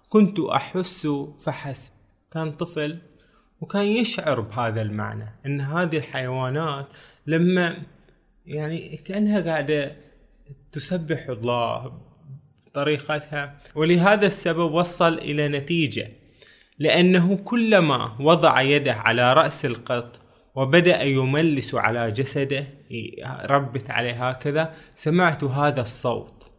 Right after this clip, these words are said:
إذا توقفت ظل وهو يقرأ فترة، بعدها يتوقف. إذا عدت إلى هدهدته عاد إلى القراءة.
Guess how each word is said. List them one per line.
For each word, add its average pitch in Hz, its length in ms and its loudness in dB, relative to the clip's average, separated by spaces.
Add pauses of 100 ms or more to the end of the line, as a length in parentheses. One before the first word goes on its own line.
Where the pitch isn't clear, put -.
(540)
إذا 165 300 8
توقفت 170 800 2
ظل 160 440 6
وهو 147 500 2
يقرأ 143 580 0
فترة، 110 580 -8 (260)
بعدها 135 500 2
يتوقف. 120 920 -2 (420)
إذا 156 200 4
عدت 160 420 4
إلى 143 300 2
هدهدته 139 1040 -2
عاد 113 300 4 (520)
إلى 123 200 -2
القراءة. 104 720 -2